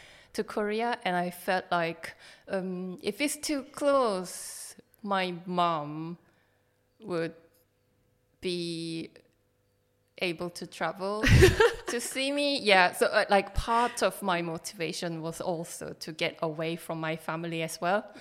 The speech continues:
Speaker 2: Right. <laughs> That's, that's gonna do it. <laughs>
Speaker 1: Yeah, because, so at this stage, I was twenty-nine,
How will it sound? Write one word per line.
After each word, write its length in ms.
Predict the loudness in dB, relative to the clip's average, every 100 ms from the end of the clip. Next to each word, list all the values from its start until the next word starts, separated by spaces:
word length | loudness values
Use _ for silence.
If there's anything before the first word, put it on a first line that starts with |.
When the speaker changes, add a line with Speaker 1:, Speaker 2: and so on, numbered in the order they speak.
| -8
Speaker 2:
Right. 480 | -4 -2 0 0 -2 -4
<laughs> 80 | -4 2 2 4 2 2 2 0 -4 -2
That's, 160 | -2 0 0 0 0 0 2
that's 300 | 2 2 0
gonna 220 | 2 2
do 180 | 2 0
it. 120 | 0 0 0
<laughs> 60 | 4
Speaker 1:
Yeah, 300 | 6 6 4
because, 680 | 0 -2 2 2 2 -2 -8
so 440 | 0 2 4 0 -6 -20 _ _ 6
at 260 | 6 4
this 160 | -2 -2
stage, 760 | -4 -2 -2 0 -4 -6 -10 -6
I 440 | -4 -2 -2 -4
was 720 | -6 -6 -4 -6 -8 -12 -16 -20 _ _
twenty-nine, 2000 | -18 -10 -6 -6 -6 -8 -10 -12 -10 -8 -10 -12 _ _ -12 -6 -6 -6 -8 -8 -8